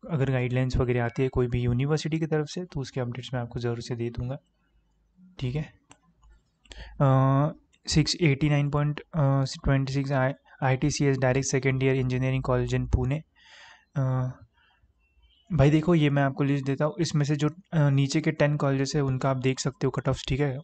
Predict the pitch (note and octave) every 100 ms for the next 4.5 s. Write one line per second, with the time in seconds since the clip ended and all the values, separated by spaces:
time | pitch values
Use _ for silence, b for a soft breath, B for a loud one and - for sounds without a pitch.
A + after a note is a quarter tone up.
0 | - D#3 C3 C3 B B B D#3 D#3+ C3+
1 | C3+ D#3 D#3+ D#3 - D#3 D3 C#3+ D3+ C3+
2 | C3+ C#3 C#3 C3 C3+ D3+ C3+ B2+ - -
3 | C3+ C#3 - B2+ B2+ C3+ D3 B2+ B2 D3+
4 | D3 D3+ D3 C3+ D#3